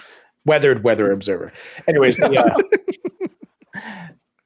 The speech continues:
apparently they, they, they were just building on top of old foundations too. So it's like if a building burnt down, they'd be like, "Well, this still seems to be intact." So you still actually have in a lot of these buildings, you have a lot of the older foundations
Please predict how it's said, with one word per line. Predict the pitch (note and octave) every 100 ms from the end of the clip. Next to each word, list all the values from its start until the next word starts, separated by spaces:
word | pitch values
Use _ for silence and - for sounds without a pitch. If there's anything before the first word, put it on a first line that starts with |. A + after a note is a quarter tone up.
| -
apparently | D3 F3 B3 A3
they, | F3+
they, | D#3+ D#3+
they | E3 D#3+
were | E3
just | D#3 C3
building | D#3+ D3
on | B2+ B2+
top | C3+ A#2+
of | A#2
old | A#2+ G2+
foundations | A2+ A2 A2 A2 G2 -
too. | A2+ G#2
So | - A#2
it's | A#2+
like | G#2
if |
a | A#2+
building | C3+ B2+ A#2+
burnt | A#2+ A#2
down, | A#2+ A#2
they'd | A2+
be | A2+
like, | A2
"Well, | D#3 D#3
this | D3+ D3
still | - - A#2+ -
seems | - A#2+ G#2
to |
be | G2+ A2
intact." | G#2 - G#2 - -
So | C3
you | B2
still | - A3 F3
actually | - C3
have | A2 C3
in | G#2+
a |
lot | G#2 A2
of | B2
these | A2
buildings, | - G#2+ G#2 G2+
you | A2
have | B2 D3
a |
lot | B2+ A#2
of | A#2
the | G#2+
older | A#2 A2 G#2+ G#2
foundations | - G#2 G2+ G#2+ A2+ - F#2+ -